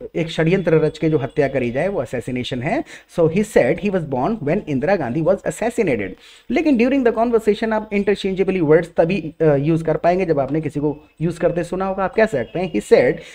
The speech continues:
he was born when Indira Gandhi was killed।" "He was born when Indira Gandhi died।" तो ये अल्टरनेटिव,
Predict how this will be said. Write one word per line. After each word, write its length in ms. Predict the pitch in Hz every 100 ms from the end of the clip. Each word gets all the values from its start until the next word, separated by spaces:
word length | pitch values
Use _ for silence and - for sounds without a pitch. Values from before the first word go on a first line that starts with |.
| - 220
he 120 | 202
was 100 | 151 180
born 340 | 147 123 196
when 260 | 190 214 143
Indira 220 | 143 190
Gandhi 220 | 139 147
was 220 | 185 214 - 269
killed।" 220 | 226 98 - _ _ _ _ _ _ _ -
"He 80 | 220
was 140 | 247 156 220
born 200 | 170 135 185
when 160 | 233 -
Indira 320 | 151 143 214 160
Gandhi 300 | 107 117 202
died।" 380 | 185 254 294 127 92 _ _ _ -
तो 120 | 330
ये 360 | 269 302 - - - _ -
अल्टरनेटिव, 540 | 165 190 240 233 185